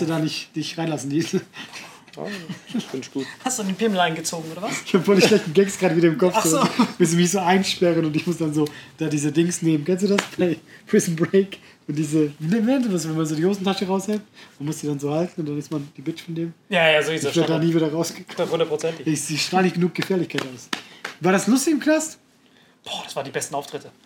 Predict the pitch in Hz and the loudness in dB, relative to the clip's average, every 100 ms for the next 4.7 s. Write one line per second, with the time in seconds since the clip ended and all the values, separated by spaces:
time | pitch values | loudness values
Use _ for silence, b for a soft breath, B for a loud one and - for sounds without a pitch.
0 | B B B 180 226 226 196 277 269 302 | B B B 0 2 0 -2 -2 -4 -6
1 | - 165 226 240 247 185 165 156 - - | -6 -8 -6 -6 -6 -6 -8 -8 -8 -6
2 | 156 - B B B B - 214 208 214 | -6 -6 B B B B -2 0 0 2
3 | 208 - 240 240 202 175 220 254 - _ | 0 0 -2 -2 -4 -4 -4 -6 -8 _
4 | _ 165 170 196 196 202 294 | _ -6 0 0 2 0 0